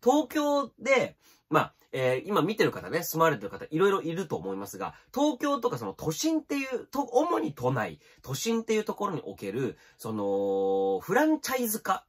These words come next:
というんでしょうか、お店、えー、のですね、まさにコピペ現象が、日本で起きてる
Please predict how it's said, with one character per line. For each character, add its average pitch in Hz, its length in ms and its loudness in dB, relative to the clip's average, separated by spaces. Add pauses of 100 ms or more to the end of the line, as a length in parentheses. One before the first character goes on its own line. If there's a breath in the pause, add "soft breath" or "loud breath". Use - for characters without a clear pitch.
と 156 100 2
い 151 40 6
う 147 40 4
ん 131 40 0
で 101 80 -6
し - 80 -14
ょ 101 60 -10
う - 40 -12
か、 113 240 -12
お 123 140 -4
店、 127 360 -4 (280 loud breath)
え 110 520 0
ー、 - 20 -2
の 110 100 -2
で 98 80 -4
す 85 120 -12
ね、 92 200 -8 (320 loud breath)
ま 294 160 4
さ 285 200 4
に 277 260 0
コ - 180 -4
ピ 214 220 -6
ペ 202 380 -4
現 180 260 2
象 95 180 -4
が、 107 260 -2 (600 soft breath)
日 185 100 4
本 202 300 4
で - 240 -12
起 147 200 -4
き - 40 -16
て - 80 -14
る - 240 -20